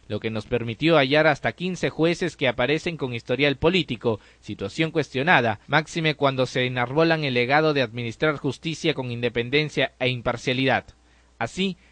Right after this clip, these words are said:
en la tienda política del Partido Aprista Peruano registran aún afiliación vigente la magistrada Maruja Chilcón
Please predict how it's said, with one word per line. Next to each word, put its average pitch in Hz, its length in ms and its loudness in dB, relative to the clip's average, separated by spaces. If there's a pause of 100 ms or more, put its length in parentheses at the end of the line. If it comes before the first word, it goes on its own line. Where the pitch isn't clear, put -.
(120)
en 104 140 -8
la 101 80 -4
tienda 170 340 0
política 165 480 0
del 135 160 2
Partido 160 380 2
Aprista 165 420 0
Peruano 160 420 2
registran 151 640 -2
aún 160 300 2
afiliación 123 560 -2
vigente 139 560 -2 (240)
la 104 160 -6
magistrada 160 600 2
Maruja 156 500 2
Chilcón 156 560 -2